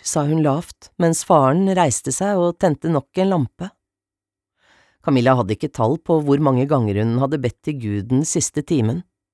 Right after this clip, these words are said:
Igjen ba hun en stille bønn. «Kjære Gud, la ikke barnet dø denne gangen. Du vet hvor inderlig vi ønsker oss denne ungen. La jordmoren komme snart, og må alt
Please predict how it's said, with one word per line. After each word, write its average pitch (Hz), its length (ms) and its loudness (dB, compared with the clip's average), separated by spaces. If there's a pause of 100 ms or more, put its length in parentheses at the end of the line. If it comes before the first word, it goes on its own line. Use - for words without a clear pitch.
(460)
Igjen 180 400 2
ba 139 240 4
hun 143 220 4
en 170 160 2
stille 151 340 -2
bønn. 156 300 -2 (1000)
«Kjære 165 400 -6
Gud, 185 320 -10 (160)
la 175 240 -4
ikke 185 160 -6
barnet 160 400 -4
dø 165 240 -4
denne 160 240 -2
gangen. 180 340 -2 (460)
Du 208 160 -4
vet 180 320 -2
hvor 190 160 0
inderlig 147 540 0
vi 202 100 0
ønsker 165 400 -2
oss - 160 -6
denne 196 240 0
ungen. 208 400 0 (560)
La 214 160 -2
jordmoren 196 560 0
komme 165 320 0
snart, 254 400 -6
og 214 240 0
må 208 240 -2
alt 185 320 -6